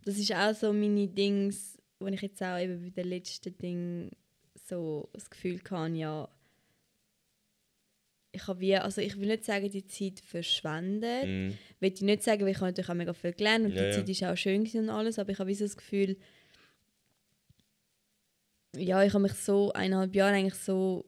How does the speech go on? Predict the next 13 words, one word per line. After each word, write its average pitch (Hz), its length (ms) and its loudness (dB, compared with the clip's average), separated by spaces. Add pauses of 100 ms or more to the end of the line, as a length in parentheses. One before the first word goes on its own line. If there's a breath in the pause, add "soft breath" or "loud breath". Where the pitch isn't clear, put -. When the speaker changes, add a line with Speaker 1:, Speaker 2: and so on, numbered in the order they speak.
Speaker 1:
so - 160 -2
viel 254 240 4
Zeit 233 260 0
mit 208 180 2
dieser 196 120 4
Person 202 480 2
verbracht, 220 600 -2
Speaker 2:
Mhm. 95 300 -6 (120)
Speaker 1:
für 202 260 6
nichts 185 460 4
schlussendlich. 269 880 0 (200)
Speaker 2:
Mhm. 185 240 -4
Speaker 1:
Also, 190 400 0